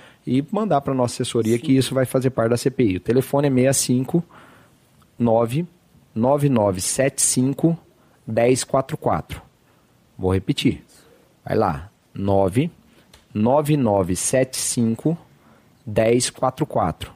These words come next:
Speaker 1: E aí você pode chamar lá e falar, "Ó, estou chamando porque eu tenho uma reclamação a fazer sobre uma
Speaker 2: Esse
Speaker 1: empresa de
Speaker 2: telefone tem
Speaker 1: telefonia."
Speaker 2: WhatsApp, né?
Speaker 1: Correto, pode chamar no WhatsApp, pode
Speaker 2: WhatsApp,
Speaker 1: ligar
Speaker 2: pode
Speaker 1: também.
Speaker 2: ligar.
Speaker 1: Isso.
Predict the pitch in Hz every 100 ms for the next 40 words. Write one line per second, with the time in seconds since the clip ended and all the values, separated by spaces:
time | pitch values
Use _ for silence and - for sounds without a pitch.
0 | _ 110 104 113 131 127 120 117 127 120
1 | 113 123 139 123 104 101 - 139 156 165
2 | - 123 107 127 143 123 131 - 113 120
3 | 127 131 123 117 117 110 98 113 117 107
4 | 95 117 120 117 113 139 120 127 - 131
5 | 165 156 175 175 175 185 139 123 135 131
6 | 110 107 131 143 123 117 120 120 113 -
7 | 110 123 131 113 117 113 104 113 - 107
8 | 95 110 117 139 139 156 - - 113 107
9 | -